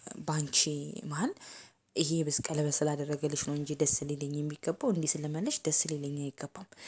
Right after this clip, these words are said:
ብዙ ነገር አርግተሽልኛል። አዎ፣ ባለውለታዬ ነሽ። እንደ እህት ነው የማይሽ። ነገር ግን ይህን ቀለበት አልመልስም ነው ያላት። አስባችሁታል? እሷ "እኔ ለአንተ ብዙ ነገር ሆኛለሁ" ምናምን፣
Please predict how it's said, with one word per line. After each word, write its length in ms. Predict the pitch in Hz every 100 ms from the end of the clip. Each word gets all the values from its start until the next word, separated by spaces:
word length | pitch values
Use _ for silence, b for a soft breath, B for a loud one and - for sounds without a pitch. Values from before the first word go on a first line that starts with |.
| B B _
ብዙ 140 | 160 165
ነገር 280 | 165 165 202
አርግተሽልኛል። 840 | - 151 156 156 151 151 151 254 -
አዎ፣ 200 | 160 151 208
ባለውለታዬ 680 | 160 156 156 151 151 - 160
ነሽ። 160 | 254 -
እንደ 240 | 196 175 156
እህት 200 | 147 -
ነው 140 | 147 143
የማይሽ። 500 | 147 147 151 392 - B B B -
ነገር 260 | 156 151 147
ግን 180 | 339
ይህን 220 | 415 151 139
ቀለበት 360 | - 147 254 -
አልመልስም 640 | 143 139 131 - - 139
ነው 120 | 139
ያላት። 260 | 147 - - - -
አስባችሁታል? 680 | - - 156 156 208 240 - B B B -
እሷ 180 | - -
"እኔ 120 | 156 165
ለአንተ 260 | 170 180 175
ብዙ 180 | 170 180
ነገር 280 | 180 170 170
ሆኛለሁ" 480 | - 196 196 180 175
ምናምን፣ 240 | 185 185